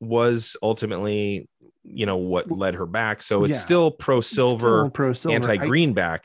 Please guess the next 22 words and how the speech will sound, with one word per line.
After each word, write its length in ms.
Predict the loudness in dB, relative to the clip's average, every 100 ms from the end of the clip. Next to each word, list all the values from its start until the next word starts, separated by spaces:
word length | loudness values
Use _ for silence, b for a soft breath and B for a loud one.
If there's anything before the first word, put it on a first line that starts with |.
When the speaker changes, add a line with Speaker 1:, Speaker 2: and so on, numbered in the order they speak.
| -4
Speaker 1:
not 180 | -4 -2
pro-silver, 560 | -4 0 -2 -2 -4
anti-gold. 540 | -4 -8 -8 -8 -12 -14 _ _ B B B B B B _ _ _ _ _ _ _ _ _
Speaker 2:
Yeah, 180 | -4 2
Speaker 1:
Yeah. 260 | 2 0 -6 -14 -4
Speaker 2:
I, 240 | 2 2 4
I, 200 | 2 2 -2 -8 -4
I 40 | -4
feel 260 | -2 0
a 60 | 0
bit 160 | 0
more 560 | -2 -4 -4 -6 -8 -12 -6
like 420 | -4 -2 -4 _ -6
the, 140 | -4
the 260 | -2 -4 -2
allegory 760 | -2 -2 -2 -4 -6 -8 -12 -8
of, 200 | -8 -8
for 180 | -6 -4
Speaker 1:
Mm-hmm. 100 | -4
Speaker 2:
Oz 680 | -4 -6 -10 -14 -16 -16 _ _ _ _ _ _ -8
Speaker 1:
Okay. 220 | -4 -4 -6 _ _
Speaker 2:
is, 440 | 2 2 2 -4